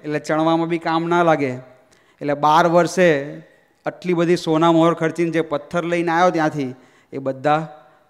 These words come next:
દરિયામાં નાખવા પડ્યા. આખા સ્ટોરીનો આપણે મોરલ વિચારીએ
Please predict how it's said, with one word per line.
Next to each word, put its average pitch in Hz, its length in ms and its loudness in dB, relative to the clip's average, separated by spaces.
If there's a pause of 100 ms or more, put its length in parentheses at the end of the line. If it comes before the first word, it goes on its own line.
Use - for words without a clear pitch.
દરિયામાં 143 560 -2
નાખવા 127 360 -6
પડ્યા. 117 240 -12 (2000)
આખા 185 240 4
સ્ટોરીનો 185 500 2
આપણે 190 180 4
મોરલ 185 360 2
વિચારીએ 180 560 2